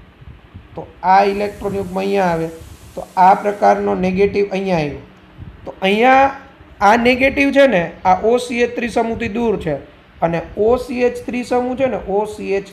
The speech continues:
થ્રી સમૂહ ઓ સી એચ થ્રી સમૂહ minus I અસર ધરાવે, minus I.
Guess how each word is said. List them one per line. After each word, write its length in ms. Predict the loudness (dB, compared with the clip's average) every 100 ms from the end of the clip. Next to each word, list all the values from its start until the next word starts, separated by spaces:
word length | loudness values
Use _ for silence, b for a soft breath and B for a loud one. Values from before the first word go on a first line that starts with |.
| -10
થ્રી 180 | -8 -8 -6
સમૂહ 300 | -6 -8 -12 -18 _ -20 -20 -20 -20 -20 -20 -20 -20 _ -18 -8
ઓ 100 | -4 -4
સી 240 | -4 -6 -6
એચ 100 | -6
થ્રી 140 | -8 -6
સમૂહ 260 | -8 -10 -14 -14 -12 -6
minus 500 | -2 -2 -2 -4 -6 -2
I 240 | 2 2 2
અસર 260 | 0 -2 -2
ધરાવે, 300 | 0 0 -2 -2
minus 320 | -4 -4 -8 -12
I. 160 | -14